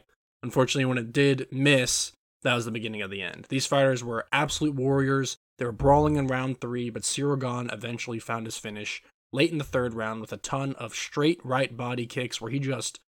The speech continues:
dug his toes into Tai's ribcage as far as he could over and over and over again. Brutal kicks. Then he landed a counter, short right hook,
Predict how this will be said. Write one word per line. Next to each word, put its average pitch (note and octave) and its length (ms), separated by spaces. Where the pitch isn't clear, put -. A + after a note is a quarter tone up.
dug D3+ 300
his C3 180
toes A2+ 400
into G#2 220
Tai's G#2+ 340
ribcage A2 500
as G2+ 100
far B2+ 260
as G#2+ 80
he A2 60
could A2+ 240
over C3+ 280
and A#2 80
over G#2+ 220
and A2+ 100
over A2 180
again. G#2 260
Brutal E3+ 420
kicks. - 500
Then D#3 180
he D#3+ 100
landed C3+ 260
a A2+ 60
counter, D#3 640
short F3+ 340
right E3 240
hook, - 460